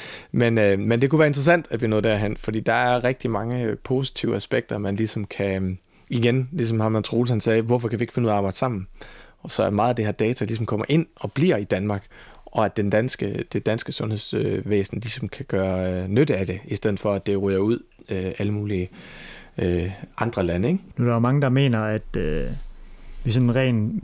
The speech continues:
Speaker 2: menneskeligt og evolutionært har vi stået stille de sidste to tusind år, og vi ikke ændrer os, os super meget, øhm, kropsmæssigt og, og hjernemæssigt. Men tror du, biohacking er ligesom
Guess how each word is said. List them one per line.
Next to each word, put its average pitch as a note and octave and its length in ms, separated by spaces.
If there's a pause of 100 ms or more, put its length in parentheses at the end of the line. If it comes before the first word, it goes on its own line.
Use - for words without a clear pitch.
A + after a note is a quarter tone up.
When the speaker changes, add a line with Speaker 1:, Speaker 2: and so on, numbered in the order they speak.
Speaker 2:
menneskeligt C3+ 540
og A2+ 240
evolutionært B2 640 (100)
har A2 120
vi G2+ 320
stået - 240
stille C3 320
de A2+ 120
sidste - 300
to C#3 200
tusind A#2 360
år, A#2+ 300
og G#2+ 80
vi A2 100
ikke - 240 (120)
ændrer C#3 200
os, G2+ 140
os A2+ 560
super D3+ 260
meget, A#2 420 (680)
øhm, G#2 600
kropsmæssigt A#2+ 720
og, A2 280
og A#2+ 120
hjernemæssigt. A#2 880 (100)
Men A#2 100
tror A#2+ 160
du, A#2 100
biohacking B2 600
er A2 60
ligesom A2 520